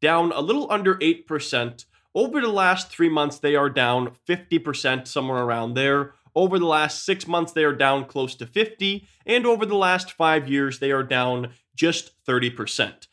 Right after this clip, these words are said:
So in terms of the airline stocks, if you're buying individual stocks, you're gonna wanna consider American Airlines as the highest risk, but also highest potential return there,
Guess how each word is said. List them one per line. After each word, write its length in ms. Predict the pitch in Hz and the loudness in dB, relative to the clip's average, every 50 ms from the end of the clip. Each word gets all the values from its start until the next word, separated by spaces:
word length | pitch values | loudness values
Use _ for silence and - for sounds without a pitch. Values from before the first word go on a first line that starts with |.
| _ _ | _ _
So 260 | _ - 196 208 202 202 | _ 0 2 2 2 2
in 140 | 196 202 | 0 -4
terms 280 | 185 196 269 294 294 247 | -4 -4 -4 -4 -2 -4
of 120 | 254 190 | -4 -4
the 160 | 196 202 - - | -6 -6 -2 0
airline 400 | 160 170 170 170 165 165 160 151 | 0 2 2 2 2 2 2 0
stocks, 540 | 147 - - 147 131 139 143 - - - - - | -2 -2 0 2 2 2 0 -2 -6 -14 -10 -10
if 120 | 139 127 | -8 -4
you're 100 | 139 135 | -4 -2
buying 280 | 120 147 156 170 165 156 | 0 2 0 2 0 0
individual 560 | 147 147 143 131 135 127 123 127 113 113 110 | -2 -2 -2 -4 -4 -4 -4 -4 -4 -4 -6
stocks, 580 | - - - 131 123 127 127 127 - - - - _ _ _ _ | -8 -4 -2 -2 0 0 -2 -4 -8 -16 -20 -20 _ _ _ _
you're 120 | - - | -2 0
gonna 160 | 175 196 208 | 0 2 2
wanna 220 | 226 233 220 208 196 | 2 2 2 0 0
consider 600 | 190 190 151 139 - - 165 151 143 139 135 - - | -2 -4 -4 -4 -4 -2 -2 0 2 0 0 0 -2
American 480 | 117 120 139 180 208 214 208 - 156 143 | -2 0 2 2 2 0 0 0 0 0
Airlines 500 | 139 139 131 123 120 117 117 117 113 - | 2 2 0 0 -2 -2 -2 -4 -8 -6
as 280 | - 120 120 120 120 | -4 -2 -2 -2 -4
the 120 | - 139 117 | -6 -8 -8
highest 580 | - - - 170 175 180 175 170 - - - _ 120 | -6 -6 -4 -2 -2 -2 -2 -4 -6 -10 -12 _ _
risk, 420 | 117 131 139 135 - - - - _ _ _ - _ - _ | -4 -2 -2 -2 -2 -8 -10 -14 _ _ _ -20 _ -8 _
but 100 | 156 175 | -2 0
also 300 | 226 277 285 - 277 226 | 0 0 0 -2 -4 -6
highest 420 | - - 185 185 185 170 175 - | -2 0 0 0 0 -2 -4 -6
potential 480 | - 139 - 165 147 147 147 - 131 113 | -10 -10 -4 -4 -4 -4 -4 -4 -6 -6
return 480 | 113 113 - - 175 165 160 143 123 | -6 -10 -8 -6 -4 -4 -2 -2 -4
there, 320 | 113 104 107 107 107 - | -4 -4 -6 -6 -8 -10